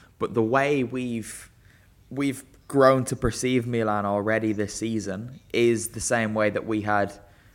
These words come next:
spoken about Juve for so long over the last decade. You know, every week there's nothing really new,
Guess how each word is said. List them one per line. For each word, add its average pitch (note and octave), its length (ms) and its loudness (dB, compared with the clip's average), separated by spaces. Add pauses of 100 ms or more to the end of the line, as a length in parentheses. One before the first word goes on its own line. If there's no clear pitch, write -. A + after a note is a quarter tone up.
(160)
spoken - 360 0
about G2+ 140 0
Juve A2+ 400 4
for G2 140 -8
so G2+ 180 -2
long F#2+ 220 -4
over F#2+ 180 -4
the G2 80 -4
last G2 260 -4
decade. - 600 -12
You F#2+ 100 -14
know, G2+ 420 -2 (480)
every A#2 300 2
week A2+ 380 -4
there's G#2+ 180 -4
nothing A2+ 480 -6
really G#2+ 380 -2
new, G2 460 -4